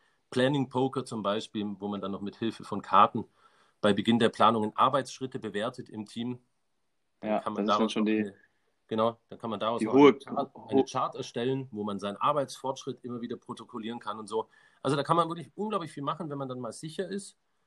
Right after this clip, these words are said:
Speaker 1: im Bereich der Regeln, wie führt man das denn durch, wie geht das denn? Und dann kommt noch der große Kasus Knaxus eigentlich an der ganzen Sache, ist, dass ich unglaublich viel Zutrauen und Vertrauen haben muss.
Speaker 2: Mhm.
Speaker 1: Ich muss das einfach dann laufen lassen. Und das ist, glaube
Speaker 2: Und
Speaker 1: ich,
Speaker 2: lässt du's,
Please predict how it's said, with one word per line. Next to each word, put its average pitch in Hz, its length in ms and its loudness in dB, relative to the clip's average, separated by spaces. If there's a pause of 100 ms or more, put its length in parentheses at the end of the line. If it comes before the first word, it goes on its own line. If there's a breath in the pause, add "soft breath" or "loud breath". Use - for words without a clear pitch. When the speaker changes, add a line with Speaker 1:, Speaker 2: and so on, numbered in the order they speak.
(560)
Speaker 1:
im 151 160 -4
Bereich 143 360 0
der 123 140 -2
Regeln, 143 340 -2
wie 117 80 -8
führt 123 220 -8
man 120 100 -2
das 113 140 -6
denn 110 100 -4
durch, 131 240 -2
wie 110 100 -6
geht 131 220 0
das 151 160 -4
denn? 156 200 -2
Und 117 180 -2
dann 131 180 4
kommt 139 180 0
noch 131 120 -2
der 107 140 -10
große 127 380 -6
Kasus 117 460 -2
Knaxus - 640 -8
eigentlich 151 420 -4
an 135 60 -4
der 131 120 -2
ganzen 131 300 -4
Sache, 123 240 -2
ist, - 180 -12
dass 123 140 -4
ich - 180 -8 (540)
unglaublich 127 360 2
viel 120 160 -4
Zutrauen 123 520 -2
und 104 100 -4
Vertrauen 90 540 -4
haben 78 200 -10
muss. 78 220 -16 (920)
Speaker 2:
Mhm. 107 400 0 (160)
Speaker 1:
Ich 110 140 2
muss 139 180 4
das 147 180 -2
einfach 127 380 2
dann 110 160 2
laufen 107 460 2
lassen. 82 360 -10 (1160 soft breath)
Und 131 140 2
das 151 140 4
ist, 139 120 -10
glaube 110 240 2
Speaker 2:
Und 117 60 4
Speaker 1:
ich, 117 40 8
Speaker 2:
lässt 139 200 10
du's, 147 220 4